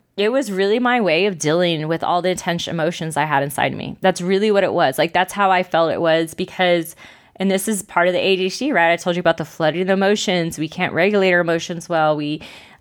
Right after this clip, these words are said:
um, it's hard to process all things. So you gotta think, like, this teenage girl is going through all these things. Like, it's already hard enough.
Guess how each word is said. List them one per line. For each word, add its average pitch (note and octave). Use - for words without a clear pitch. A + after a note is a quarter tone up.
um, D#3+
it's F3+
hard A#3+
to -
process C4
all G3
things. F3
So G#3
you G#3+
gotta C4
think, A#3+
like, A3
this -
teenage A#3
girl F#3+
is F3+
going G#3+
through A3
all G3
these A3+
things. F#3+
Like, F#3+
it's -
already A3
hard A3+
enough. F#3+